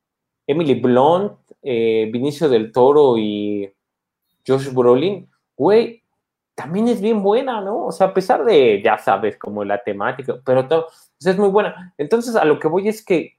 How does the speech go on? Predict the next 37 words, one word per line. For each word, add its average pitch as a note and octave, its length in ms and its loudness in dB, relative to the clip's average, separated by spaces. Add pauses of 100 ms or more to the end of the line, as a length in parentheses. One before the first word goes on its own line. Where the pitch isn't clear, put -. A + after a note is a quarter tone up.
la C3+ 160 0
manera C#3+ 360 -2
en F#3 160 -4
cómo G3 260 -2
maneja D3+ 520 -2
sus - 220 -16
películas C#3+ 760 -6 (680)
está D3 480 0
súper C3 440 0
rifada, D#3+ 440 0
güey. C#3 240 2
O B2 60 -4
sea, E3+ 200 -2
tú, G#3 440 0 (220)
tú G#3 140 0
no A3 180 0
te G3+ 80 0
imaginas F3+ 600 -4
todo F#3+ 160 0
lo F3 160 -2
que C3 100 -4
puede E3+ 240 -2
pasar D#3 560 -2 (240)
con C3 220 2
una E3 220 2
estalactita C3+ 960 -2
que B2+ 100 0
baja C3 300 0
del A#2 200 -2
cielo C3+ 280 -2
y D#3 40 -4
se - 180 -10
queda C3+ 260 -2
flotando, A#2 600 -6
güey, A2 220 -2
¿no? C#3+ 220 -2
Y A#2 220 -6